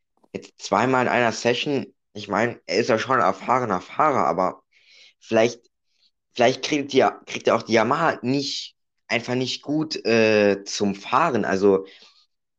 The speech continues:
vielleicht fühlt sich nicht gut an oder vielleicht hat er auch einfach kein Gefühl.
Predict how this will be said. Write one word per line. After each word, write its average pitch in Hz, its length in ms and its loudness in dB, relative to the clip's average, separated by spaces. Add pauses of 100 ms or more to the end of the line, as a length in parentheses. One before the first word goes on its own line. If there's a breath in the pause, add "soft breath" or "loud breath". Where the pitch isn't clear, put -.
vielleicht 120 420 -4 (140)
fühlt - 320 -4
sich 135 160 -2
nicht 143 180 -4
gut 127 280 0
an 160 340 0
oder 117 420 0 (220)
vielleicht 123 360 0
hat 127 120 -2
er - 100 2
auch - 80 -4
einfach 117 240 -4
kein 117 220 0
Gefühl. 110 560 4